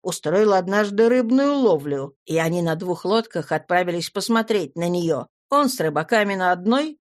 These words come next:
на другой жена с другими женщинами.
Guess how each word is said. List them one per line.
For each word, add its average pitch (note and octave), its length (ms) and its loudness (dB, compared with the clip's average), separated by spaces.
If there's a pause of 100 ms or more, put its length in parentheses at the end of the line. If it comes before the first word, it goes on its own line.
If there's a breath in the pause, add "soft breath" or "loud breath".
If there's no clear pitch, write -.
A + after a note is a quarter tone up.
(100)
на D3+ 120 -6
другой D3+ 400 -2
жена E3 360 0
с G3+ 40 -6
другими F3+ 420 -2
женщинами. E3+ 800 -8